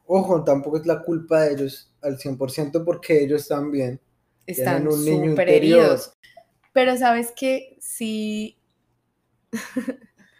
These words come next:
Speaker 2: Sí, es verdad, eso que dices es muy importante para sanar también tu niño interior. Entonces,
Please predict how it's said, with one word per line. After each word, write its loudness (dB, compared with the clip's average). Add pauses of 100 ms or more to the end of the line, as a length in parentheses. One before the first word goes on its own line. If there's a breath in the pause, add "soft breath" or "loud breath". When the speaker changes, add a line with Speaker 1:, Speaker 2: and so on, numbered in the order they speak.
(440 soft breath)
Speaker 2:
Sí, -4
es -4
verdad, -4
eso -6
que -8
dices -6
es -8
muy -4
importante -8
para -4
sanar -6
también -6
tu -8
niño -8
interior. -8
Entonces, -14